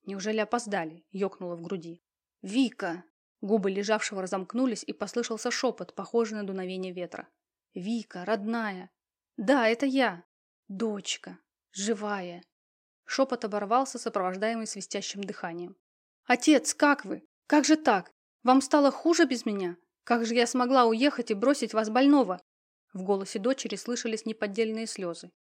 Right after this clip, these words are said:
Алексею хотелось схватить её за плечи и хорошенько встряхнуть.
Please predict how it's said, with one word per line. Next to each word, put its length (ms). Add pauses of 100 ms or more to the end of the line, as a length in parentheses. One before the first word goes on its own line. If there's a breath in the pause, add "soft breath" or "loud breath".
(400)
Алексею 380
хотелось 380
схватить 400
её 100
за 120
плечи 280
и 40
хорошенько 420
встряхнуть. 500